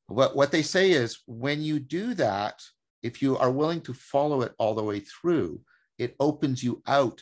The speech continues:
to something beyond all the frameworks that bound you into the despair, and you weren't aware of how they bound you into the despair. And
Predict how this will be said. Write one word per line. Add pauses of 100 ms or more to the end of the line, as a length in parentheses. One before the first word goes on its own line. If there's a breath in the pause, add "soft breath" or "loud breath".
(100)
to
something
beyond
all
the
frameworks (680)
that
bound
you
into
the
despair,
and
you
weren't
aware (500)
of
how
they
bound
you
into
the
despair. (520)
And